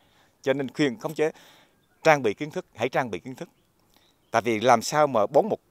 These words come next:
cây nó cân đối dinh dưỡng đầy đủ, ừ, đa lượng, trung lượng, vi lượng cân đối và, và nên nhớ như vậy này, mỗi cây nó có một, khi mà cây khỏe thì trong cái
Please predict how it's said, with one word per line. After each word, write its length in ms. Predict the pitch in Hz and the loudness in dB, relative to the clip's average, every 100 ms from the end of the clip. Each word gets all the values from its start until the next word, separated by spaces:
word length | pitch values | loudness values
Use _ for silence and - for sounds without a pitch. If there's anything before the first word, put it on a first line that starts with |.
| _ | _
cây 180 | 151 135 | 0 0
nó 100 | 135 - | -2 -4
cân 240 | 160 135 | -2 0
đối 200 | 127 175 | -2 -2
dinh 180 | 160 131 | -6 -8
dưỡng 280 | 104 104 135 | -6 -4 2
đầy 200 | 131 104 | 2 2
đủ, 420 | 95 98 143 190 _ _ _ _ _ _ | -4 -4 -8 -14 _ _ _ _ _ _
ừ, 100 | 95 92 90 90 80 - _ _ | -12 -10 -12 -14 -18 -20 _ _
đa 240 | 123 135 | 0 2
lượng, 260 | 123 92 95 | 0 -6 -8
trung 220 | - 135 | -8 -6
lượng, 160 | 107 90 | -6 -8
vi 100 | 113 | -10
lượng 200 | 90 85 | -12 -10
cân 220 | - 123 | -8 -6
đối 160 | 127 165 | -6 -4
và, 480 | 131 110 92 85 - _ _ _ _ _ _ _ _ _ _ _ _ _ | 0 0 0 -6 -12 _ _ _ _ _ _ _ _ _ _ _ _ _
và 280 | 85 92 101 | -6 0 2
nên 240 | 104 131 131 | 2 -2 0
nhớ 120 | 160 | -2
như 160 | 185 | -4
vậy 120 | 110 95 | -10 -10
này, 160 | 82 80 | -12 -4
mỗi 220 | 101 143 | -2 -2
cây 180 | - 135 | -2 -4
nó 100 | 120 | -6
có 280 | 135 139 135 - _ | -10 -12 -12 -18 _
một, 180 | 98 90 _ - | -12 -12 _ -12
khi 140 | - 143 | -6 -6
mà 100 | 104 | -4
cây 140 | 131 | -6
khỏe 320 | 120 107 98 156 | -6 -4 -4 -6
thì 180 | - 101 - | -10 -12 -4
trong 260 | 160 151 | -4 -4
cái 120 | 143 | -8